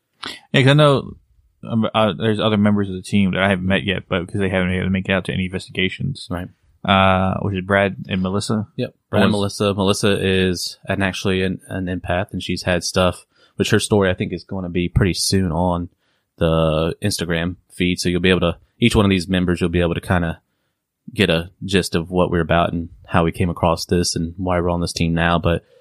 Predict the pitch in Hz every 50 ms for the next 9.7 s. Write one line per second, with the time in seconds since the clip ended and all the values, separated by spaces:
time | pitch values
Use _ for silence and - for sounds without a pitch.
0 | _ _ _ _ _ - 85 85 80 78 80 80 85 - _ _ _ _ _ _
1 | _ _ _ - - _ _ 101 98 101 107 - 104 98 92 95 95 95 95 95
2 | 92 - - 90 90 90 87 - 90 85 85 87 - - - - 80 - 92 90
3 | - 90 - - 92 85 85 82 82 82 85 85 82 82 82 85 80 - 90 82
4 | 80 80 82 - 85 85 82 - - _ _ _ _ _ _ _ 85 90 87 82
5 | 78 85 82 80 - - 82 82 82 90 90 - - - 85 - - - 87 85
6 | 85 - 87 78 78 87 85 82 82 - 82 85 85 87 - 92 90 87 87 80
7 | 78 - - - _ _ _ _ _ _ _ _ _ _ - 85 - - 80 -
8 | - 78 73 82 82 82 80 85 85 - - 90 85 - - 87 82 - 80 78
9 | - - 80 80 - - - - - - - 82 78 -